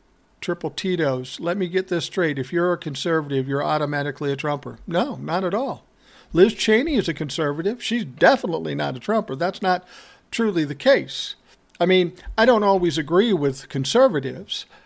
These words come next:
uh, but to be perfectly honest with you, Trumplicans or Trumplafucks aren't conservatives.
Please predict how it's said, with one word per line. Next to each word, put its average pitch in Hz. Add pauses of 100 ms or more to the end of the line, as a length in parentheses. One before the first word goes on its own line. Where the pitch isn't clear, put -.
(280)
uh, 135 (1080)
but - (240)
to 180
be 170
perfectly 160
honest 226
with 139
you, 180
Trumplicans 180
or 151
Trumplafucks 156
aren't 180
conservatives. 170